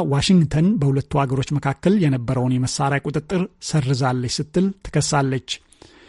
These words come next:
ሞስኮ ባለፈው ነሐሴ መግቢያ ላይ የአዲስ ጅማሮ ስምምነትን በመጣስ ዩናይትድ ስቴትስ ተቆጣጣሪዎች የጦር ሰፈሮቿን እንዳይመረምሩ አዛለች።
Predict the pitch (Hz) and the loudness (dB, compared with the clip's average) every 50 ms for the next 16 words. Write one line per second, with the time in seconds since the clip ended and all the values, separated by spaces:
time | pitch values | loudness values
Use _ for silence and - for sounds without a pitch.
0 | - - - - _ _ - 151 175 170 - - 180 180 208 202 147 147 143 143 | -20 -20 -20 -20 _ _ 2 4 4 4 4 6 6 6 6 6 4 0 0 0
1 | 139 - 180 185 160 139 131 120 - 156 160 160 151 135 127 135 135 135 135 147 | 0 2 2 2 2 2 0 0 0 2 2 2 2 2 2 0 0 0 2 2
2 | 160 170 175 285 320 175 143 135 143 135 127 160 170 - - - 143 143 131 127 | 2 0 0 -2 -2 -2 0 0 0 0 0 -2 -2 -2 0 0 0 2 0 0
3 | 127 127 - - 147 135 135 135 131 131 131 131 - - 147 135 135 147 147 151 | 0 -2 -2 -2 0 0 2 0 0 0 -2 -2 0 0 0 2 4 4 4 2
4 | 151 180 175 170 156 - - - - 143 123 135 135 131 127 123 - 147 127 - | 2 2 0 0 0 -2 -8 -8 -8 -4 -2 -2 0 0 -2 -2 -2 -4 -6 -6
5 | - - 185 175 170 - - - - - 160 - 180 170 165 139 - - 127 127 | 0 2 2 2 2 0 -8 -8 -6 -8 -6 -6 -2 0 0 0 0 0 -2 0
6 | 147 170 175 - - 170 - 185 185 170 - 160 143 - 151 143 135 131 - - | 2 0 0 0 -4 -4 0 0 0 0 0 -2 -2 0 0 -2 -2 -2 -2 -2
7 | 156 139 135 135 - 151 135 147 151 151 147 139 131 127 123 127 131 139 165 202 | -2 -2 -2 -2 -2 -2 0 2 4 4 4 4 2 2 0 2 4 4 4 2
8 | - - - 151 143 120 110 151 151 147 139 139 131 - | 2 -2 -2 -4 -4 0 0 2 2 2 2 0 -2 -2